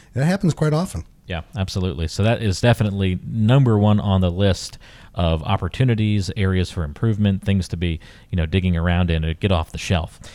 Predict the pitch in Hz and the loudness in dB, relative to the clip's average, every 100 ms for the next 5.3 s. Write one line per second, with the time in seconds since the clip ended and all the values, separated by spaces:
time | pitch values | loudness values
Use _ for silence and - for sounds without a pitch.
0 | - - - 101 104 143 185 151 - 113 | -20 -8 0 2 4 4 6 4 0 -2
1 | 104 107 156 - 143 131 135 131 131 - | 2 2 0 -2 0 0 0 2 2 2
2 | 131 131 139 190 240 196 123 113 143 - | 2 2 2 0 2 2 2 0 -2 -8
3 | - - 113 90 87 - 90 82 - 104 | -8 -2 0 2 0 -4 -6 -6 -2 0
4 | 95 - 101 113 104 101 - 110 101 92 | 0 0 0 0 2 2 2 0 2 4
5 | 95 92 | 4 4